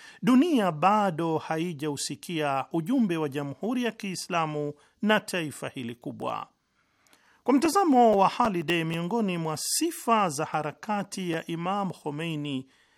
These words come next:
ilikuwa ni kuigeuza na kuipa sura ya Kiislamu moja ya alama na nembo za kitaifa za ulimwengu wa tatu,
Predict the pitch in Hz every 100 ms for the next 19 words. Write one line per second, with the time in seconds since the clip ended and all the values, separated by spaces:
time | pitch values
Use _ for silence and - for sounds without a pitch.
0 | _ - 87 127 - 170 170 160 151 165
1 | 156 147 160 196 175 160 180 156 156 160
2 | - 170 180 175 156 - 269 370 359 226
3 | 185 - 160 139 - 175 165 147 143 139
4 | - _ - - 92 131 196 185 185 185
5 | 175 165 - 165 180 208 196 190 185 175
6 | 170 160 196 202 190 175 175 170 170 -
7 | 185 208 - 196 170 185 190 190 190 180
8 | 165 175 - 190 175 - 135 95